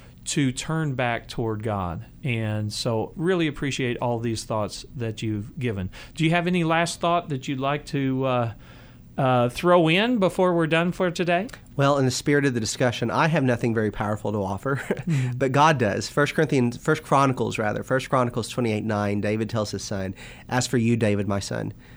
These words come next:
Speaker 2: know the God of your father and serve him with a whole heart and a willing mind, for the Lord searches all hearts. If you seek him, he'll be found by you, but if you cast him off, he will forsake you forever." Each of us have to be very diligent and attentive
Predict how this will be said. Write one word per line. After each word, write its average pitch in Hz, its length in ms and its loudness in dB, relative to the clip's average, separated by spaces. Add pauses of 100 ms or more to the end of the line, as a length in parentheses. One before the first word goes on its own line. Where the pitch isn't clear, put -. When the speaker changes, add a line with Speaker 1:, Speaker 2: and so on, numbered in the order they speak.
(160)
Speaker 2:
know 123 200 6
the 127 80 6
God 110 200 4
of 107 80 2
your 110 100 0
father 101 300 0
and 101 120 -2
serve 107 220 -2
him 107 120 -2
with 101 120 -4
a 101 80 -4
whole 107 240 -2
heart 104 180 0
and 104 60 -2
a 101 40 -4
willing 104 300 -2
mind, 98 340 -4
for 110 100 -4
the 104 80 -4
Lord 104 260 -2
searches 101 340 -4
all 95 140 -2
hearts. 98 380 -8 (600)
If 127 160 -6
you 120 40 2
seek 123 320 0
him, 120 120 0
he'll 107 160 0
be 107 100 0
found 101 260 -2
by 98 100 -2
you, 101 180 -2
but 101 120 -6
if - 120 -8
you 101 60 -4
cast 98 300 -6
him 101 120 -4
off, 92 200 -10 (300)
he - 120 -4
will 98 80 -2
forsake 85 380 -6
you - 60 -10
forever." - 400 -8 (720)
Each 123 260 2
of 117 100 2
us 95 200 0
have 101 180 -2
to 98 80 -4
be 101 160 -2
very 98 280 -2
diligent 107 760 0
and 107 120 -4
attentive 95 640 -4